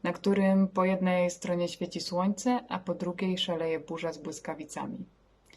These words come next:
Po środku stoję ja. Stoję i beczę. Bez żadnego powodu. Gdybym był jakimś Francuzem,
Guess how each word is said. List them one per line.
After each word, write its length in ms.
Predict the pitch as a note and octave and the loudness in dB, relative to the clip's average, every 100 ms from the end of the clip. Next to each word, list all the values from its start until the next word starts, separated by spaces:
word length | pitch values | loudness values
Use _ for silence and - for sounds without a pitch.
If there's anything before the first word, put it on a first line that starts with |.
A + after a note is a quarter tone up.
| _ _ _ _ | _ _ _ _
Po 80 | - | -8
środku 600 | G3 B3 C#4 C#4 C#4 C4+ | 0 2 2 0 -2 -2
stoję 440 | C4 - F3+ F3 E3 | -4 -4 -4 -2 -4
ja. 220 | D3+ - - _ _ _ _ _ - - | -6 -8 -12 _ _ _ _ _ -20 -16
Stoję 440 | - - B3 B3+ B3 | -8 0 4 6 4
i 200 | - F#3+ | 0 -4
beczę. 460 | E3 D3+ - - - _ - - - _ _ _ | -2 -2 -2 -6 -8 _ -16 -16 -16 _ _ _
Bez 140 | - D#3+ | -6 -2
żadnego 420 | F3 E3 D#3+ D#3+ | -2 -2 -4 -4
powodu. 480 | D#3 D3 B2 G#2 F#2 - _ _ - - _ _ _ - | -4 -2 -2 -4 -10 -16 _ _ -20 -20 _ _ _ -10
Gdybym 340 | - F#3 G3+ | -2 4 6
był 180 | G3+ A3+ | 6 6
jakimś 400 | A3 A3 F#3 F3+ | 4 2 0 -2
Francuzem, 880 | - F3+ F3+ F3+ E3+ F3 G3 G3+ | -2 0 0 -2 -4 2 2 2